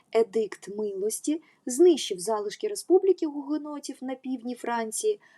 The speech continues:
але зберіг їм свободу віросповідання і право обіймати державні посади. До простого народу Рішельє ставився як до робочої худоби, що псується,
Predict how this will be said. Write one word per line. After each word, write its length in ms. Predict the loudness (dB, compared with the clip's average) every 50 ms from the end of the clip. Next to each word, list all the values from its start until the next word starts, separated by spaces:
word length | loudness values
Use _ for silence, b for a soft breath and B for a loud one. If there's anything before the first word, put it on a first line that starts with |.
| b b
але 260 | -2 0 2 4 4
зберіг 380 | 2 6 6 4 6 6 0 -2 -2 -4
їм 200 | -10 -10 -10 -12
свободу 560 | -12 -12 -8 -8 -6 -4 -4 -4 -4 -4 -6
віросповідання 880 | -8 -8 -8 -8 -10 -12 -10 -8 -10 -8 -6 -4 -4 -2 -2 -2 -4 -4 B B B B B
і 140 | -2 -2 -2 -2
право 320 | -2 -4 -2 0 0 0
обіймати 600 | 0 -2 -6 -10 -10 -8 -10 -10 -10 -10 -10 -10
державні 560 | -10 -8 -10 -10 -10 -10 -12 -12 -10 -12 -12 -8
посади. 520 | -8 -6 -6 -4 -4 -6 -8 -8 -12 -16 -18 _ _ _ _ _ _ _ _ _ _ _ _ _ _ _ _ _
До 160 | 4 4 4 4
простого 480 | 4 0 -4 -4 -4 -4 -4 -2 -4
народу 460 | -6 -4 -4 0 2 2 4 6 6
Рішельє 500 | 4 4 0 -4 -8 -10 -8 -8 -8 -8
ставився 600 | -8 -8 -8 -8 -6 -6 -6 -6 -6 -8 -8 -10 b b b b b
як 300 | -4 -2 -2 -2 -2 -2
до 260 | 0 2 2 2 2 -2
робочої 680 | -4 -2 -2 -2 -2 0 0 0 0 0 -2 -6 -6 -6
худоби, 720 | -4 0 0 0 0 0 -4 -6 -6 -6 -10 -10 -10 -10 b b b b
що 240 | b -6 -4 -4 -4
псується, 840 | -4 -6 -8 -4 -4 -6 -6 -4 -6 -6 -6 -6 -8 -2 -2 -2 -2